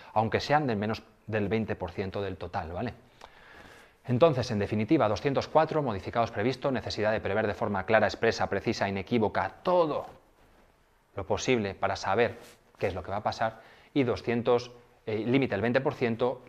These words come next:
límite también de la alteración sustancial, es decir, que no cambie el fin, que no se amplíe mucho. O sea, esto, si esto al final era un curso de, de contratos, ¿no? Puedo hablar,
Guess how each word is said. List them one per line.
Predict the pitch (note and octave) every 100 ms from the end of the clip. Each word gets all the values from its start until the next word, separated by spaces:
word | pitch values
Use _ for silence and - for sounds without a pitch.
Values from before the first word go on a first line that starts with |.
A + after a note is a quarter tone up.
| A#2
límite | C#3 C3+ D3 A2+
también | G#2 A2 A#2+
de |
la | G2+
alteración | F#2 F#2 - A#2
sustancial, | B2 - G2 - B2
es | G#2
decir, | - B2+
que | -
no | B2+
cambie | C3 A#2+ G#2+
el | G2
fin, | A#2+ A#2+ A#2
que |
no | G#2+ B2+
se | B2
amplíe | A2 A2+ A#2+ G#2
mucho. | A#2+ B2+ A#2+
O | G#2 -
sea, | - A#2+
esto, | - F3
si | -
esto | D3
al | E3
final | A#2+ A#2
era | A#2+
un | G2+
curso | G2 B2 - A2+ - - - -
de, | A2 A2 G2+ G2 F#2+ - - -
de | G#2
contratos, | A2 G2 B2 B2 A2+
¿no? | A#2+
Puedo | A#2+ G#2
hablar, | A2 A2